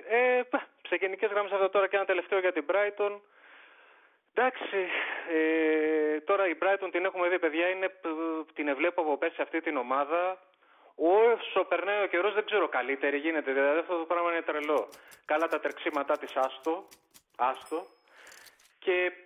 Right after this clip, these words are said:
αλλά, ρε γάμο, το θέλω να πιστεύω στον Αλμέιδα ότι το έχει καταλάβει αυτό το πράγμα. Δηλαδή πρέπει, ε, να κατέβει όσο <laughs> το δυνατόν γίνεται, τι να πω.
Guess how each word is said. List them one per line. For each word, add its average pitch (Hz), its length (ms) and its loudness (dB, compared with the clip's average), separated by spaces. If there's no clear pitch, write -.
αλλά, 214 300 0
ρε 220 60 2
γάμο, 220 260 0
το 208 100 0
θέλω 240 260 4
να 214 140 0
πιστεύω 190 460 0
στον 165 220 -2
Αλμέιδα 143 500 0
ότι 165 300 -4
το 233 100 -4
έχει 214 200 -4
καταλάβει 165 560 0
αυτό 117 220 -4
το 110 100 -10
πράγμα. 98 440 -10
Δηλαδή 143 380 -2
πρέπει, 180 680 -2
ε, - 80 -20
να 143 180 -2
κατέβει 180 680 -2
όσο - 320 -2
<laughs> - 120 -16
το 202 80 -2
δυνατόν 180 500 2
γίνεται, 190 240 0
τι 208 120 -6
να 214 140 0
πω. 127 200 -8